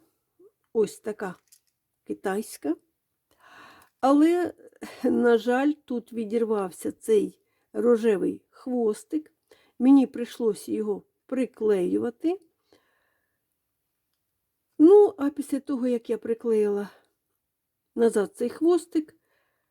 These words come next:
не знаю, що сталося з цією сантиметровою стрічкою, але коли нажимаю на кнопочку, то вона не ховається в цю коробочку.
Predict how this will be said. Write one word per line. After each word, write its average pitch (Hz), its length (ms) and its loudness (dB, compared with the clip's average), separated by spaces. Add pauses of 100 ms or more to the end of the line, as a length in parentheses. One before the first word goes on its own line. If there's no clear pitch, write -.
(440)
не 269 180 2
знаю, 226 340 2
що 226 200 -4
сталося 208 560 -6
з - 100 -18
цією 226 260 -4
сантиметровою 254 760 -2
стрічкою, 311 600 0
але 240 280 -2
коли 233 360 0
нажимаю 220 920 -2 (300)
на 226 140 -6
кнопочку, 330 680 -2
то 302 440 -2
вона 226 500 0 (260)
не 247 480 -2
ховається 233 840 -6
в - 60 -14
цю - 220 -16
коробочку. - 720 -12